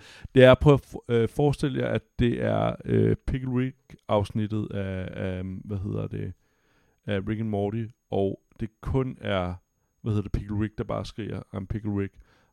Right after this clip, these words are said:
I turn myself into a Pickle Morty." Der er ikke mere i det. Altså, det, det, det, jeg synes, der er godt i det afsnit, det er,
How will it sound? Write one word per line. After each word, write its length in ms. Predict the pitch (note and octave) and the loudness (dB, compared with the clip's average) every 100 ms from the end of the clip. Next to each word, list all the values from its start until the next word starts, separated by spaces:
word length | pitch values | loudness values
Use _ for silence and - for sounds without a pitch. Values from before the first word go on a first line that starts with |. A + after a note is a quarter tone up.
| - | -16
I 40 | |
turn 180 | - G#2 | -8 -6
myself 300 | G2 - G2+ | -6 -6 -6
into 240 | G#2 G2+ G2+ | -6 -8 -8
a 20 | - | -6
Pickle 240 | G#2+ G#2 | -6 -6
Morty." 240 | G2+ G2+ G2 - - - - - _ | -8 -8 -10 -16 -20 -20 -20 -20 _
Der 60 | A#2+ | 2
er 100 | A2 | 2
ikke 200 | A#2 - - | 0 -8 -8
mere 500 | A2+ A#2 A#2 B2+ B2 | 0 2 4 2 0
i 100 | A#2 | -2
det. 200 | A#2+ G#2+ - | 0 -2 -2
Altså, 220 | A2+ G#2 | -2 0
det, 140 | G#2 - - | -2 -4 0
det, 220 | A#2+ A2 | 0 4
det, 60 | A#2+ | 2
jeg 80 | G#2+ | 2
synes, 140 | A#2 | 0
der 80 | G#2+ | -2
er 40 | |
godt 240 | G#2 A2+ A#2 | 0 -2 -2
i 40 | |
det 140 | A2+ | -2
afsnit, 400 | A2 A2+ A#2 G#2 | 0 2 0 0
det 160 | A#2 A2+ | 2 2
er, 180 | A2 | 2